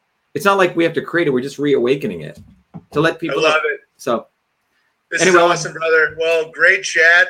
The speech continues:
Speaker 2: I'm glad we got to make fun of the idols, talk about systems, talk about healing, talk about health. Yeah, 'cause we're, we are, you know, we, we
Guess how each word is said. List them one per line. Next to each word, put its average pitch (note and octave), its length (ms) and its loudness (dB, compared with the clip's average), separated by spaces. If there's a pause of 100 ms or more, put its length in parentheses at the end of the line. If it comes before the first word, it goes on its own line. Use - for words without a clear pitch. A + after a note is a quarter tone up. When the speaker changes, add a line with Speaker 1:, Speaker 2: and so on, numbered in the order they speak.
Speaker 2:
I'm C#3+ 80 -12
glad D#3+ 240 -2
we F3 80 -12
got - 280 -2
to C#3 260 -10 (400)
make E3 180 -2
fun F#3 240 -2
of G3+ 80 0
the G#3 160 0
idols, F3 460 0
talk D#3 300 -8
about E3 260 -8
systems, D3+ 540 -10
talk C#3+ 260 -4
about D3 260 -6
healing, C#3 320 -12
talk C3 200 -6
about C3+ 180 -2
health. B2+ 360 -4
Yeah, F#3 220 0
'cause - 180 -10
we're, F3 140 -8 (440)
we D#3+ 120 -6
are, G#3 540 2
you F3 100 -4
know, D3 220 -4
we, F3+ 260 -10
we F3+ 100 -10